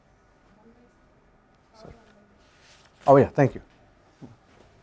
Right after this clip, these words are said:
<clears throat> So, <clears throat> if your lambda is, uh,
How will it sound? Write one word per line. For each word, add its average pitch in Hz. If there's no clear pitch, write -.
<clears throat> -
So, 165
<clears throat> -
if 180
your 165
lambda 180
is, -
uh, 131